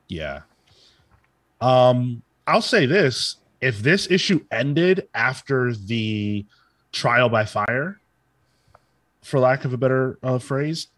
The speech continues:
I w-, probably would have enjoyed it quite a bit. If you, well, you'd also have to cut out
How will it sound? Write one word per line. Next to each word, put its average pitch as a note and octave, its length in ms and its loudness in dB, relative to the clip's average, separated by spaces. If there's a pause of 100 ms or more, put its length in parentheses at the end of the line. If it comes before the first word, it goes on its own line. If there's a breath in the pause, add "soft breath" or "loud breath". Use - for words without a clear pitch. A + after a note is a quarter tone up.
(100)
I C#3 420 2 (420)
w-, A#2+ 440 -10
probably C4+ 540 -2
would A3+ 160 -4
have F#3+ 120 0
enjoyed E3+ 460 -4
it F3 120 -6
quite D#3+ 220 -2
a D3 60 -2
bit. D3+ 320 0
If A#2+ 160 -6
you, C3+ 120 -4 (100)
well, F3 180 2
you'd F#3+ 100 2
also G3 240 4
have D3+ 100 2
to B2+ 80 -4
cut B2+ 240 2
out A2+ 280 2